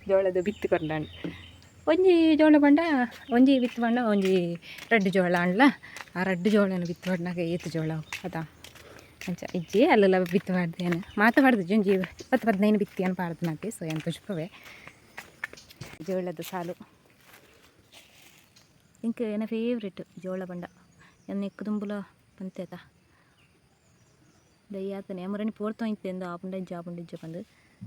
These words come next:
ಹ್ಮ್. ರೆಡ್ ದೈ, ರೆಡ್ ದೈ.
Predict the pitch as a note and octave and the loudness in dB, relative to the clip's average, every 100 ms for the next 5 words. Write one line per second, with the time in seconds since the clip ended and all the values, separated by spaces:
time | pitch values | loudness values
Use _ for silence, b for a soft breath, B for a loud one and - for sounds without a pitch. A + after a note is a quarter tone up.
0 | - - F3 E3 - - _ _ - - | -20 -20 -18 -18 -20 -20 _ _ -20 -20
1 | - - - - - - - - - - | -20 -20 -20 -20 -20 -20 -20 -20 -20 -20
2 | - - - - - - G3+ G3+ F#3 - | -20 -20 -20 -20 -20 -16 -8 -8 -8 -16
3 | - - - _ - - _ _ - - | -20 -20 -20 _ -20 -20 _ _ -20 -20
4 | _ _ _ _ _ _ _ _ _ _ | _ _ _ _ _ _ _ _ _ _
5 | _ _ _ _ _ _ G#3 F#3 F#3+ F#3 | _ _ _ _ _ _ -8 -4 -4 -4
6 | F3 F3 E3+ E3+ E3+ | -4 -8 -8 -8 -10